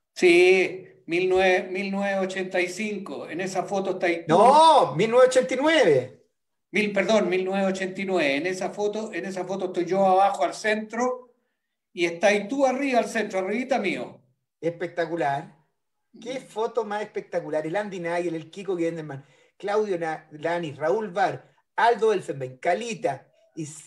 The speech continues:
Speaker 2: y el, el Abayú, Isaac Abayú, Raúl Di-, eh, Raúl Mario Yagra, Alan Kraus, el Paul Polak, Roberto Golmi, Mauricio Con, Marcelo Gabor, Dani Abayú, Pelao Sellenberger,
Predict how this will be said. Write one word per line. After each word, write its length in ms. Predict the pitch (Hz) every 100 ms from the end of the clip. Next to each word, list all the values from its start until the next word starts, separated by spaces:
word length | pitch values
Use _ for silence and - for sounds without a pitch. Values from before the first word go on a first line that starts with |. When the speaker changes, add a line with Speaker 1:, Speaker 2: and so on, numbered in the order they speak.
| -
Speaker 2:
y 320 | 180 - 170
el, 440 | 175 175 170 170 -
el 320 | 170 175 165
Abayú, 420 | 180 175 262 180
Isaac 280 | - 208 208
Abayú, 440 | 202 208 226 - _ _ _
Raúl 480 | 170 196 247 240 - _
Di-, 280 | 175 196 165
eh, 320 | 175 175 170
Raúl 640 | 180 208 220 220 214 208 190
Mario 220 | 226 233
Yagra, 520 | 254 233 165 135 - _ _
Alan 280 | 180 220 226
Kraus, 520 | 233 240 214 160 - -
el 180 | 165 160
Paul 220 | 220 -
Polak, 340 | 233 208 151
Roberto 440 | 139 190 214 208 208
Golmi, 260 | 220 196
Mauricio 420 | 170 175 214 208 214
Con, 160 | 208
Marcelo 380 | 180 - 220 214
Gabor, 280 | 208 214 175
Dani 200 | 202 214
Abayú, 460 | 185 175 233 - _ _ _
Pelao 300 | - 202 226
Sellenberger, 840 | 220 202 190 185 254 247 262 262